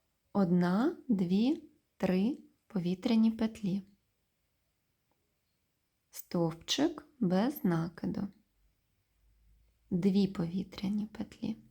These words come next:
Стовпчик без накиду. Одна, дві, три. Стовпчик з накидом. Одна,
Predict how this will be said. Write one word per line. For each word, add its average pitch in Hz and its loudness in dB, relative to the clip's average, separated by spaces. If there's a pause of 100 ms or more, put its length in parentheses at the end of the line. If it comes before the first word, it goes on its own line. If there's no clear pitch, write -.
(3750)
Стовпчик - -2
без 196 0
накиду. 202 -2 (880)
Одна, 202 2 (160)
дві, 190 2 (280)
три. 185 2 (1700)
Стовпчик - -2 (200)
з 185 -6
накидом. 185 2 (1600)
Одна, 185 0